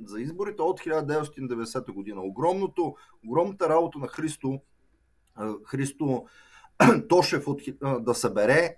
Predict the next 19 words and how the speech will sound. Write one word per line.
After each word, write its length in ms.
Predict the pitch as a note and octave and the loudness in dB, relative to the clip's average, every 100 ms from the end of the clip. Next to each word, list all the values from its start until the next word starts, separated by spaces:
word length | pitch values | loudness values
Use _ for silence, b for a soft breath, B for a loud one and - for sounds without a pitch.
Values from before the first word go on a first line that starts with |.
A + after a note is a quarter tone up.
| _ | _
да 380 | G#2 A#2+ A2+ A2 - | 2 4 4 0 -4
сегментира, 960 | - B2+ A2+ G#2 G2 E3 F3 D#3+ B2 B B B - | -4 -2 -2 -6 0 2 4 4 2 B B B -8
а, 100 | A2+ | -2
а, 760 | A2+ A2+ G#2 - A2+ A2 G2+ G2 G2 E2 D2 F#2 G2 | 0 0 -2 -2 -2 0 0 -2 -6 -8 -14 -16 -8
гласувалите 680 | G#2+ A2 D#3+ D#3+ D#3 C#3+ | -6 -2 0 0 -2 0
от 220 | C#3 E3+ | 0 0
хиляда 260 | - C#3+ C3+ | -2 -2 -2
деветстотин 460 | C3+ C3 - G2+ G2+ | -2 -2 -4 -14 -8
деветдесета 540 | G2+ F#2+ - C3 A#2 | -4 -4 -4 -4 -6
година 400 | G2+ G#2+ B2 F#2 | -8 -4 -4 -4
насам, 520 | F2+ - - G#2 G3+ - _ _ _ _ _ _ _ _ - | -8 -8 -2 -2 -2 -12 _ _ _ _ _ _ _ _ -4
това 460 | C3 B2+ F#3 C4 - _ | -2 4 4 4 0 _
в 40 | |
някакъв 340 | G#3 A3+ A3+ F3+ | 0 0 0 -6
смисъл 340 | E3 F3+ G3 | -4 -2 0
ни 160 | E3 C#3 | 0 -2
помага 380 | C3 C3+ E3 D3+ | -4 0 0 0
да 120 | C3+ | -4
чистим 600 | - D#3 C#3+ - A#2+ A#2 | -4 -6 -4 -6 -6 -6